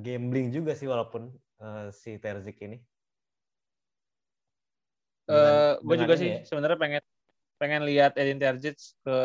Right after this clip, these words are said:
Speaker 2: Eintracht. Mungkin, eh, perpaduan Marcos Rose sebagai sporting director dan Edin Terzic sebagai pelatih cukup seksi lah gitu untuk Bundesliga. Cuman kalau ke Eintracht agak sulit juga karena dia nggak main di Liga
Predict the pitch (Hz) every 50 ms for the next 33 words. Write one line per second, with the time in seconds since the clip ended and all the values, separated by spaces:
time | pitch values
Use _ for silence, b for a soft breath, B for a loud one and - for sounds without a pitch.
0 | 120 - 127 117 113 117 120 143 151 156 151 147 135 131 147 160 160 160 165 -
1 | _ _ _ _ _ _ _ _ _ _ _ _ _ _ - 143 143 143 143 143
2 | 147 143 143 143 135 139 139 143 139 139 143 143 147 143 147 139 - _ _ _
3 | _ - 135 135 143 151 151 147 147 147 143 143 - - _ - 143 139 139 139
4 | 160 156 143 151 143 135 131 127 135 131 131 131 135 135 - _ 139 131 135 131
5 | 127 127 123 123 123 - - 131 127 127 127 123 123 123 120 120 127 127 123 120
6 | 120 120 131 123 - 131 123 123 127 123 123 120 - 156 - - 123 - 131 123
7 | - - 143 131 123 - - 151 135 127 117 113 110 113 110 120 113 113 113 113
8 | 117 113 - _ _ _ _ _ 123 123 117 117 - - 117 117 117 117 113 -
9 | 120 123 131 135 143 143 143 - _ _ _ _ _ _ _ _ _ _ _ _
10 | _ 131 139 135 135 143 139 143 143 143 156 151 151 139 143 143 139 - 151 147
11 | 143 147 147 147 - 147 139 165 175 175 151 - _ _ _ _ _ _ - 143
12 | 143 151 156 156 151 147 151 156 151 151 151 156 151 147 151 151 147 147 147 147
13 | 147 147 147 143 143 143